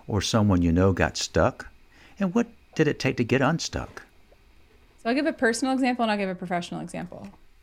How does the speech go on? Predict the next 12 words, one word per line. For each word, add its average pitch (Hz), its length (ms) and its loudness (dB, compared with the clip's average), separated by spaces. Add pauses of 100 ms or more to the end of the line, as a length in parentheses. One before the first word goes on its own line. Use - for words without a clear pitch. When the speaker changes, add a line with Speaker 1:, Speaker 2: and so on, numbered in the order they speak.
Speaker 1:
Okay. 95 160 0
Speaker 2:
Personal 285 360 2
example 208 520 0
is 202 380 -2
I 196 180 -4
fell 247 340 6
out 233 100 8
of 220 100 0
a 208 60 -6
routine 185 640 -4
of 165 420 -10
exercising 180 920 -4